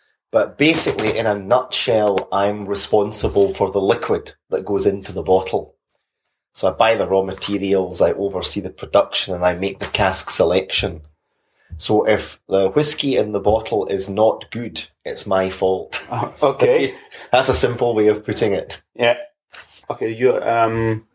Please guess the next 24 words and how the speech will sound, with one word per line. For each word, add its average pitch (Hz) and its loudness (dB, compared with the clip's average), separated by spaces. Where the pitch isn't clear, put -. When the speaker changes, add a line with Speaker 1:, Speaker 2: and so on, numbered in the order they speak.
Speaker 2:
responsible 110 0
for 101 -2
the 101 2
product 107 2
and 101 -8
you 101 -4
for 101 0
the 101 2
recipes 107 0
Speaker 1:
Yeah. 101 4
Speaker 2:
and, 101 -6
uh, 98 -2
you 117 -8
do 113 -8
the 107 0
Speaker 1:
Correct. 104 4
And, 113 6
and 98 -4
d-, 98 0
develop 117 2
new 104 -8
products. - -2
Speaker 2:
Yeah. 117 2
Speaker 1:
Yeah. 113 -4